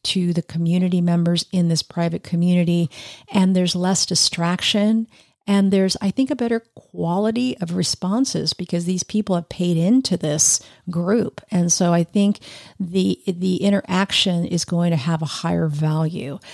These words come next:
You can also have, um, various types of calendar events, and those can also live on your membership platform, as well as resources. You could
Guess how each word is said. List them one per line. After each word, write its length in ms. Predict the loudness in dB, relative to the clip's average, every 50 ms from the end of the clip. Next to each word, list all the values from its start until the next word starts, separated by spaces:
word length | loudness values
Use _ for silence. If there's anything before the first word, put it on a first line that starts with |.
| -20 -20 -14 -4 -2
You 120 | 0 2
can 160 | 2 2 2
also 500 | 2 2 2 2 2 2 2 0 0 0
have, 520 | 0 0 -2 0 0 2 2 0 0 -2 -4 -4
um, 420 | -2 0 0 0 0 -2 -4 -6 -8
various 500 | -4 -2 0 0 2 2 0 -2 -2 -6
types 400 | -6 -4 -4 -4 -2 -2 -4 -6 -6 -4
of 400 | -2 -2 0 0 -2 -4 -6 -8 -14 -20 -20 _ _ _ _ _ _
calendar 500 | -8 -4 -2 0 2 2 2 2 0 0 0
events, 680 | 0 0 2 2 2 4 4 4 4 4 4 4 2 0 0
and 420 | 0 2 2 4 4 2 2 0 0
those 400 | 0 2 2 4 4 2 0 -2
can 200 | -2 -2 -2 -2
also 560 | 0 -2 -2 -2 -2 0 0 0 -2 -2 -4
live 540 | -8 -6 -2 0 2 2 2 2 0 -2 -6 -6 -2
on 300 | 0 2 2 2 0 0
your 160 | 0 0 0
membership 560 | 0 0 0 0 0 0 0 -2 -2 -4 -4
platform, 760 | -4 -4 -4 -4 -4 -4 _ -6 -2 0 0 0 0 0 -2 -6 -12 -20 -20 -20 -20 -20 -20 _ -2
as 220 | 0 2 2 2 0
well 240 | 0 2 2 2
as 200 | 2 2 0 -2 -6
resources. 880 | -6 -4 0 2 2 2 2 0 0 -2 -2 -2 -2 0 0 0 0 0
You 140 | 0 -2 -2
could 260 | -2 -4 -4 -6 -6